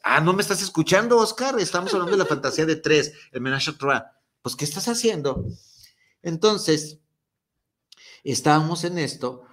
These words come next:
cuando, eh, iban dos mujeres amándose a todo lo que daban.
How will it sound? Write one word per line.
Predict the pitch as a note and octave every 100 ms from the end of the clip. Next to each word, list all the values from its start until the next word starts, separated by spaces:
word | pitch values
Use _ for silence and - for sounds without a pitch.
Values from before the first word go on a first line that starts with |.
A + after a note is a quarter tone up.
| _ _
cuando, | C3+ C#3+ C#3 C#3 C#3+ C#3+ C#3+ C#3+ -
eh, | C3 B2+ B2+ B2+ C3 C3 C3 B2 - _ _
iban | C#3 C#3 C3+
dos | B2+ B2+ - _
mujeres | - A2+ B2+ B2 A2+ - -
amándose | A#2 C#3+ C#3 A#2 -
a | A2+
todo | - A2
lo | G2
que | G#2
daban. | E2+ D#2+